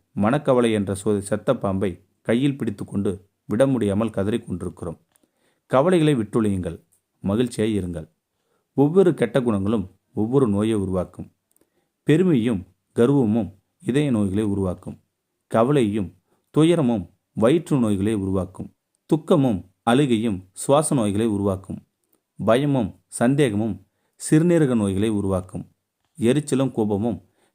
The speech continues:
கல்லீரல் நோய்களை உருவாக்கும். அமைதியை விரும்புவதே அனைத்தையும் குணமாக்கும். ஆரோக்கியமான உடலிலிருந்து ஆரோக்கியமான சிந்தனைகள் பிறக்கும்.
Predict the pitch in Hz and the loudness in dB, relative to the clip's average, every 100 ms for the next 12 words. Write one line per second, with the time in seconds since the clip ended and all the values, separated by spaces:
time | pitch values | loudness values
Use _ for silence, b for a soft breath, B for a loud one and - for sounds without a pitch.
0 | _ 131 151 175 143 107 101 110 104 101 | _ 0 2 2 2 0 0 0 -2 -2
1 | 95 92 92 92 _ _ _ _ _ 101 | -4 -4 -10 -14 _ _ _ _ _ -2
2 | 113 123 127 113 104 92 92 95 107 85 | 0 2 2 2 -2 -4 -4 -4 -6 -8
3 | _ _ 104 113 - 117 107 95 92 90 | _ _ -4 -4 -4 -4 -4 -4 -4 -6
4 | - - - _ 117 156 165 127 120 131 | -12 -20 -20 _ 0 2 2 0 0 0
5 | 113 113 120 104 95 95 110 92 - _ | 0 0 0 0 -2 -2 -4 -6 -14 _
6 | - 113 139 135 107 107 113 107 110 113 | -2 0 2 0 -2 -2 -2 -4 -2 -2
7 | 107 98 95 90 - 104 | -4 -6 -8 -8 -12 -18